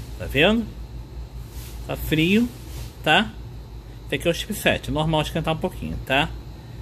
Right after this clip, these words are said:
Vocês veem aí, tá frio, ó. Mas mesmo assim ainda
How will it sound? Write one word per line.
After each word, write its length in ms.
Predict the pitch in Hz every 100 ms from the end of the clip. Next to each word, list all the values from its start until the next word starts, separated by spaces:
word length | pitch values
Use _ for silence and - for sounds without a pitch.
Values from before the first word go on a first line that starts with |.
| - - - -
Vocês 100 | 170
veem 380 | 180 175 175 220
aí, 60 |
tá 180 | 214 170
frio, 400 | 160 196 220 220
ó. 140 | 127 120 - - - - - - - - - - - -
Mas 160 | 156 160
mesmo 320 | 185 240 247
assim 380 | 208 226 214 220
ainda 480 | 190 196 220 247